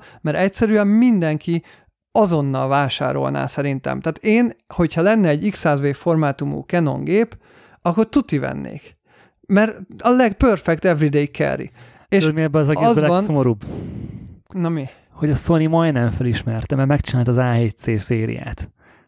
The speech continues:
Speaker 2: De ott van a markolat.
Speaker 1: Hát
Speaker 2: Tehát
Speaker 1: meg
Speaker 2: mind-
Speaker 1: ugye az R X, a Sony-nak van az az R-, R egy szériája is, ami full frame, és harmincöt milli F kettes, ö,
Speaker 2: Fix
Speaker 1: objektív
Speaker 2: obi.
Speaker 1: van rajta,
Speaker 2: Igen.
Speaker 1: fixen,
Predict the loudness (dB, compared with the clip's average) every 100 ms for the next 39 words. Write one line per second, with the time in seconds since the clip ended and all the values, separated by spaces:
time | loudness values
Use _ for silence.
0 | _ -2 0 2 2 2 2 2 0 0
1 | 0 -2 -4 -8 -8 _ -20 -20 -20 -18
2 | -2 0 4 4 4 4 2 4 4 4
3 | 4 2 -2 -10 -14 -4 -2 2 2 4
4 | 2 2 0 2 0 0 2 2 0 -2
5 | -2 0 0 0 0 -2 -6 -4 -2 0
6 | 0 0 0 -2 0 2 2 2 0 0
7 | 0 -2 -2 0 0 2 -2 -6 -20 -20
8 | -4 2 4 2 2 0 0 2 2 0
9 | -2 -2 -2 -4 -4 -10 _ -2 0 2
10 | 0 0 0 0 2 2 2 0 0 0
11 | 0 2 2 2 0 -2 -4 -6 0 0